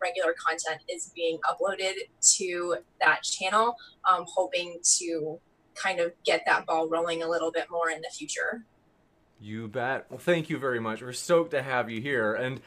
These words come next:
Speaker 2: I can add that link in the description if you'd like at either before, or I should say during or after the debate. So thanks so much, Kate. And with Ray, we, we really were excited to have you. It's the first time here, so welcome. And coming from all the way over in,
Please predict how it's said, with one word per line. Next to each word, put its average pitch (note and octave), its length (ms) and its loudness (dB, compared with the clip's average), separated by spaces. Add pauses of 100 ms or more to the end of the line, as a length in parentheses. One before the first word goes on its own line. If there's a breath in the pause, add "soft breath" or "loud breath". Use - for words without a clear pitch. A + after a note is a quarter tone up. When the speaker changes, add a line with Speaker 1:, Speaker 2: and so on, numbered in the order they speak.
Speaker 2:
I E3+ 120 6
can G#3+ 100 -2
add G3 340 4
that D#3+ 240 4
link C#3 320 0
in B2 100 -2
the B2 80 -2
description A#2+ 540 -4
if G2+ 100 -6
you'd A2 100 -8
like A2+ 280 2 (380 loud breath)
at C#3+ 260 4 (140)
either C3 240 -6
before, D3 600 2
or B2 140 0
I A2+ 40 0
should - 140 -14
say A2+ 140 -4
during C3 480 -2
or A#2 260 -4
after C3+ 320 0
the A2 80 -4
debate. G2+ 460 -2 (240 loud breath)
So A#2+ 220 0
thanks C#3+ 280 -2
so B2+ 140 -6
much, A2 240 -6
Kate. A#2+ 260 -2
And C3+ 360 -4
with F3 240 2
Ray, A#3 300 10
we, G3 160 0
we F3 160 0
really A3+ 280 4
were F#3+ 140 2
excited G3 340 -2
to F#3 80 2
have F3 160 6
you. A3 80 -2
It's F#3 100 -4
the D3+ 80 2
first F#3+ 300 -2
time F3+ 240 -4
here, D3 240 0
so D3 160 0
welcome. C3 680 4 (320 loud breath)
And D3+ 240 4 (100)
coming A3 400 2
from F#3 300 -2
all B3 240 8
the A3+ 60 0
way G#3 140 6
over E3 540 6 (220 loud breath)
in, E3 320 0